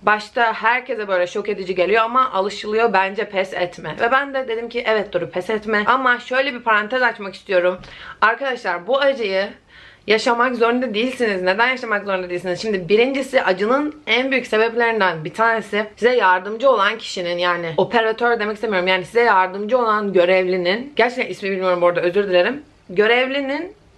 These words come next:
enerjiyi, verilen enerjiyi o ayarlıyor ve eğer sizin kaldıramayacağınız bir şeyse o enerjide çalışması bence etik dışı. Yani ben lazerde o kötü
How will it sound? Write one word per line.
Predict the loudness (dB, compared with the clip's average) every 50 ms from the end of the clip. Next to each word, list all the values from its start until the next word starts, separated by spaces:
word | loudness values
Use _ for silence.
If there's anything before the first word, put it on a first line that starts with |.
| _ _ _ _ _ _ _ _
enerjiyi, | 0 2 2 2 2 2 2 -2 -4 -8 -10 -10 -6 -4
verilen | -4 -2 0 0 0 0
enerjiyi | 0 0 2 2 2 2 0 -2 -2
o | 0 2 2
ayarlıyor | 4 4 4 2 2 0 -2 -2 -2 0
ve | 2
eğer | 2 2 2 0
sizin | -4 -8 -10 -10 -10
kaldıramayacağınız | -6 -4 -4 -4 -2 -2 -2 -2 -2 -2 -2 0 0 0 0 -2 -4 -6 -6
bir | -4
şeyse | 0 0 0 0 0 0 0
o | 2 2 2
enerjide | 2 2 2 0 0 0 -2 -4 -4 -2
çalışması | -2 -2 0 0 -2 -2 -2 -4 -2 -2 -4 -2 0
bence | 0 0 0 -2 -2 -2 -2 -2 -2 -6 -12 -20 -20 -20 -20 -20 -4 _
etik | -2 -2 0 0 0 0 0 0
dışı. | 0 2 2
Yani | 2 2 2 2
ben | 2 0 0 0 -2 -2
lazerde | -2 0 0 0 2 2 0 0 -2
o | -4 -4 -4
kötü | -4 -4 -4 -4 -2 -2 0 0 0